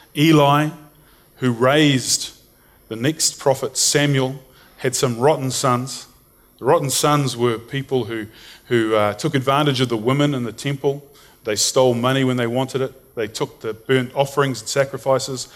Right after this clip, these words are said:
and just ate them for themselves. And so when Samuel was raised up, God rejected Eli's sons and said, "Samuel, you're gonna now be the new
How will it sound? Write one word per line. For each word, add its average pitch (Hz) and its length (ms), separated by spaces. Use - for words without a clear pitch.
and 120 140
just 117 180
ate 147 200
them 135 100
for 135 140
themselves. 113 760
And 131 240
so 131 320
when 147 280
Samuel 170 580
was 110 220
raised 117 360
up, 110 400
God 151 220
rejected 131 640
Eli's 113 400
sons 135 320
and 113 120
said, 113 280
"Samuel, 147 440
you're 131 180
gonna 135 180
now 127 180
be 120 160
the 110 140
new 117 300